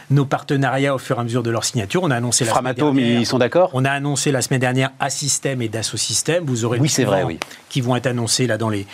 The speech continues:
Speaker 1: dans les semaines qui viennent. L'important, c'est ça, de
Speaker 2: Dassault
Speaker 1: fédérer
Speaker 2: Systèmes
Speaker 1: le
Speaker 2: va vous
Speaker 1: produit.
Speaker 2: faire le jumeau numérique, j'imagine.
Speaker 1: Ils vont nous fournir la suite, euh, logicielle
Speaker 2: Ouais.
Speaker 1: pour le jumeau numérique.
Speaker 2: Ouais.
Speaker 1: Assystem va faire justement le jumeau numérique avec ça.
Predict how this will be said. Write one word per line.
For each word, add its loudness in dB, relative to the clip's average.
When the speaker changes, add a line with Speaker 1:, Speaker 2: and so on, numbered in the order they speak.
Speaker 1:
dans 2
les 0
semaines 0
qui -2
viennent. 2
L'important, 0
c'est 0
ça, -2
de -4
Speaker 2:
Dassault 2
Speaker 1:
fédérer 2
Speaker 2:
Systèmes 2
Speaker 1:
le -2
Speaker 2:
va 0
vous 0
Speaker 1:
produit. -4
Speaker 2:
faire 4
le 0
jumeau 2
numérique, 4
j'imagine. -4
Speaker 1:
Ils -2
vont 2
nous 2
fournir 0
la 0
suite, -2
euh, 0
logicielle 0
Speaker 2:
Ouais. -2
Speaker 1:
pour 4
le -2
jumeau -2
numérique. -2
Speaker 2:
Ouais. -10
Speaker 1:
Assystem 0
va 0
faire -2
justement 0
le 0
jumeau 0
numérique -4
avec -4
ça. -6